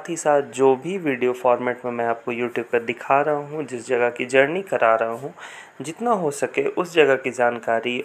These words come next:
और उस जर्नी के बारे में बातें आपसे यहाँ पर मैं शेयर कर सकूँ। इसके अलावा पॉडकास्ट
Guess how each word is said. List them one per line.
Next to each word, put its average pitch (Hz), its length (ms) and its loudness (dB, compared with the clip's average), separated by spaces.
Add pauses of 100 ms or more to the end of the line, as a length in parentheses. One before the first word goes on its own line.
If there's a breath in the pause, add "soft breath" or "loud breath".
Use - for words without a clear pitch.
और 139 180 -2
उस 135 160 -4
जर्नी 147 380 4
के 127 140 -4
बारे 117 300 2
में 120 200 -4
बातें 127 380 4
आपसे 127 400 -6
यहाँ 120 260 -10
पर 117 100 -4
मैं 156 140 -6
शेयर 123 480 -6
कर 110 140 4
सकूँ। - 460 -8 (420 loud breath)
इसके - 280 -4
अलावा 123 380 4
पॉडकास्ट - 600 -4